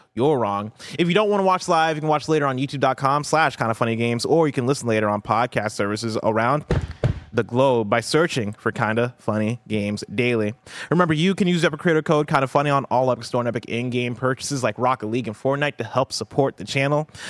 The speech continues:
To be a part of the show, head to kinda funny dot com slash K F G D, uh, to write in with your questions, squad ups, and more.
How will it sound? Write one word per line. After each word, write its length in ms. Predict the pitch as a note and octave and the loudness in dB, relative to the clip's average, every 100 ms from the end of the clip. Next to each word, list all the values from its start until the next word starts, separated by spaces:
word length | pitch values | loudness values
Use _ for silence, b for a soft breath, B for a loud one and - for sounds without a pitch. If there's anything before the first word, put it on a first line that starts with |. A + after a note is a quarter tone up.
| B | B
To 60 | F3 | 2
be 80 | A3 | 2
a 60 | |
part 180 | G#3 A3 | 4 4
of 60 | G#3 | 4
the 40 | |
show, 200 | - G#3+ | 2 2
head 180 | E3+ G3 | 4 2
to 80 | C#3 | 0
kinda 240 | D#3+ D#3 | 0 2
funny 140 | D3+ D#3 | 2 2
dot 160 | C#3+ | 2
com 240 | C#3+ D3 D3+ | 2 2 2
slash 340 | - E3+ C#3 | 2 2 0
K 240 | - C#3+ C#3 | 0 -2 0
F 160 | A2+ A#2 | -2 -2
G 180 | A#2+ A2 | -2 -2
D, 300 | C3 A2 G#2+ B B | 0 -2 -4 B B
uh, 80 | B2 | 0
to 120 | C#3+ | 2
write 140 | C#3 | 2
in 140 | C#3 C3 | 2 0
with 80 | A#2 | -2
your 80 | |
questions, 480 | - D#3 - G#2+ G#2 - | 0 0 0 -6 -8 -8
squad 360 | - C3 B2+ | -2 2 2
ups, 240 | G#2+ - - - | 0 -4 -10 -4
and 240 | E3 F#3+ | -2 0
more. 300 | C3+ G#2 G#2+ | 0 0 -2